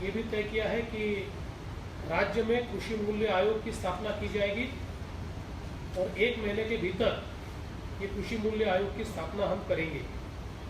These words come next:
दूध के जो खरीद के भाव है, जो किसानों से दूध खरीदा जाता है,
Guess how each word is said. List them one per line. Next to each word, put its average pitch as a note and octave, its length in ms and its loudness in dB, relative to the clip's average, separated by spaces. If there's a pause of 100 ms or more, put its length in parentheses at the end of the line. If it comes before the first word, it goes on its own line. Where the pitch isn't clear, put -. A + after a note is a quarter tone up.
(1600)
दूध A3+ 280 0
के A#3+ 140 4
जो A3+ 440 4 (720)
खरीद A3 300 0
के A#3 80 4
भाव G3 340 2
है, E3 140 4
जो - 300 -2
किसानों G3 320 0
से - 140 -2
दूध F#3 260 -4
खरीदा G3 260 0
जाता G3 280 2
है, - 220 0